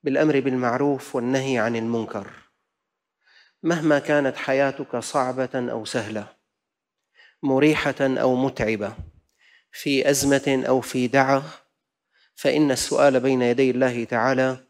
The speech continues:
واحد، سيسألنا عن الحرام هل تركناه. الوقت لا زال مناسبا،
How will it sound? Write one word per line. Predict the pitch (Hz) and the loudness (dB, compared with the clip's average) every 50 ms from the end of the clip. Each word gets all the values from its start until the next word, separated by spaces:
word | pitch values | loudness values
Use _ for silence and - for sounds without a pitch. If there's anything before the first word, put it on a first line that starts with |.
| _ _ _ _ _ _ | _ _ _ _ _ _
واحد، | - 135 135 135 123 - - 135 120 123 123 120 113 110 107 - | 0 2 2 2 2 0 -4 -4 -2 0 0 -2 -2 -4 -6 -8
سيسألنا | - - - 135 123 120 117 - - - - 156 147 147 151 151 151 147 135 117 | -10 -6 -2 -2 -2 0 -2 -4 -4 -2 0 0 2 2 2 4 4 4 4 4
عن | 120 123 131 135 | 2 0 -2 -2
الحرام | 135 - - 139 139 139 139 135 | -4 -4 -2 0 0 2 2 2
هل | 131 123 127 127 | 0 -2 -4 -6
تركناه. | 127 - 131 120 117 - - 127 117 104 95 - _ _ _ _ _ _ _ _ _ _ _ _ - - - - _ _ - | -4 -4 -4 -4 -4 -4 -4 -4 -4 -4 -6 -10 _ _ _ _ _ _ _ _ _ _ _ _ -20 -20 -20 -20 _ _ 0
الوقت | 147 127 123 127 147 151 151 - 151 151 147 - - - - | 0 0 2 2 2 0 2 2 0 0 0 -4 -12 -8 -4
لا | 160 143 131 127 123 123 | 0 2 4 4 4 2
زال | 117 135 135 139 139 135 135 131 | 2 2 2 2 4 4 2 2
مناسبا، | 131 131 127 131 131 135 131 - - 131 113 117 120 117 110 107 101 | 2 2 2 2 2 2 0 -2 -4 -6 -4 -2 -2 -2 -2 -4 -8